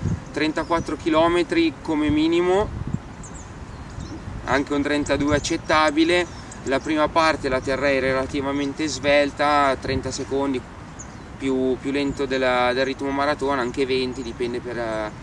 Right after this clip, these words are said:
dal personaggio, mentre gli ultimi quindici chilometri, sedici li facciamo con variazioni,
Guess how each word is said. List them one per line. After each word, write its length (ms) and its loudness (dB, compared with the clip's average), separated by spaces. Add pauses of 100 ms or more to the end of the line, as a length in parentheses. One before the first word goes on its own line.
(380)
dal 200 0
personaggio, 920 2 (540)
mentre 420 0
gli 60 4
ultimi 680 4
quindici 380 0
chilometri, 540 2
sedici 340 -4
li 80 -2
facciamo 800 -2
con 200 -2
variazioni, 760 -2